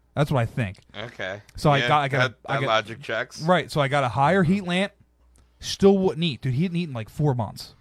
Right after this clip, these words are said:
Speaker 1: Didn't eat in four months.
Speaker 2: Jesus.
Speaker 1: Now, snakes can last, like, six months not eating, and they'll be fine. Put the bigger heat lamp in there, put the thing up.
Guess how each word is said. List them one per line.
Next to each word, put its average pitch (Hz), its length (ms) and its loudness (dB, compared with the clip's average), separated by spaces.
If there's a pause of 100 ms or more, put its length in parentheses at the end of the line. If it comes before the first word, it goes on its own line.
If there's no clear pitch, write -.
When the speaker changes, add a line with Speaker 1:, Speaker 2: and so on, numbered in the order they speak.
(760)
Speaker 1:
Didn't 208 160 6
eat 202 120 0
in 147 40 -10
four 160 220 2
months. - 260 -8 (540)
Speaker 2:
Jesus. 127 340 -12
Speaker 1:
Now, 147 120 -2
snakes 208 360 -4
can 208 180 -6
last, 180 300 0
like, 135 160 -2
six - 280 -4
months 160 280 0
not 120 200 -6
eating, - 200 -16 (760)
and 139 100 -12
they'll 135 80 -8
be 123 100 -12
fine. 113 400 -12 (1600)
Put 165 160 0
the 139 60 -14
bigger 135 240 -4
heat 190 200 -2
lamp 175 280 0
in 170 120 -2
there, 156 440 2 (240)
put 151 160 2
the 123 80 -8
thing 170 300 -2
up. 156 260 0